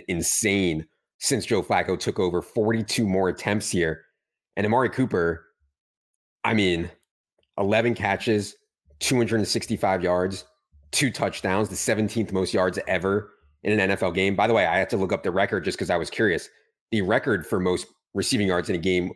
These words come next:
was set by Flipper Anderson. If you guys remember those old Rams eighties team, Flipper Anderson was awesome, three hundred and thirty-six yards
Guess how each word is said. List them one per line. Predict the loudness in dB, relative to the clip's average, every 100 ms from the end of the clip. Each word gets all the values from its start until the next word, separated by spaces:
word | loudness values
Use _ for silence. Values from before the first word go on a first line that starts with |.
| _ -4
was | -2
set | -2
by | -2
Flipper | -4 -4 -2 0 -2 0
Anderson. | 0 0 -2 -4 -4 -4
If | -8 _ _ _ -2
you |
guys | 0 0
remember | 0 0
those | 0 0
old | 0 0
Rams | 0 0 2 0 -2 -4
eighties | -2 0 0 -2
team, | -4 -2
Flipper | -2 -2 -2
Anderson | -2 0 -2 -2
was | -4 -4
awesome, | -2 -2 -2 -8
three | -4 -2
hundred | 0 -2
and | -2
thirty-six | -2 -2 -4 -2
yards | -2 -2